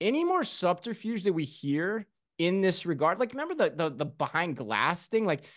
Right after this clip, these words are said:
like, the subterfuge, like, thanking customers for putting products behind glass. I mean, that's honestly an insult to everyone's collective intelligence.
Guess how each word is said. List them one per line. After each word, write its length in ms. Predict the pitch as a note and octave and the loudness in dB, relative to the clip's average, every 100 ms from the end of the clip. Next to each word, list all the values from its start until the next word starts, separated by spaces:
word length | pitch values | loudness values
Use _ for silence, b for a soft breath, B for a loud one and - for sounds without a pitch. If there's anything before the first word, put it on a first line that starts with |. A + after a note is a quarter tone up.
| B - | B -6
like, 340 | G#3+ F#3 F#3+ | -4 -2 -4
the 100 | F3 | -2
subterfuge, 520 | F#3+ A3+ A3 A3 A#3 F3 | 2 2 2 0 0 -2
like, 240 | C#3 - - | -4 -4 2
thanking 320 | F#3 G3 F#3 | 2 2 -4
customers 480 | - F3 F#3 F3+ - | 0 -2 0 -4 -4
for 80 | |
putting 260 | D3 E3+ D#3+ | -4 -2 -2
products 280 | D#3+ D#3 D3+ | 2 0 0
behind 340 | D#3+ D3+ C#3+ | -4 -2 -4
glass. 480 | A#2+ A#2+ C#3+ F#3+ - b b b _ - | -2 0 2 0 -4 b b b _ -8
I 60 | B3 | -4
mean, 200 | C#4+ F#3+ | -4 0
that's 200 | D4 D#4+ | 2 4
honestly 380 | G#3 A3+ A#3 A3+ | 6 6 4 2
an 60 | |
insult 380 | D#3+ F3+ F#3 D#3+ | 0 -2 -2 -2
to 80 | B2+ | 0
everyone's 360 | D3 E3 E3 - | 0 0 -2 -4
collective 420 | C#3+ C#3+ C#3 C3+ | -2 -2 -2 -6
intelligence. 640 | B2 - C#3+ A#2 G#2+ G2+ | -8 -2 0 0 -4 -8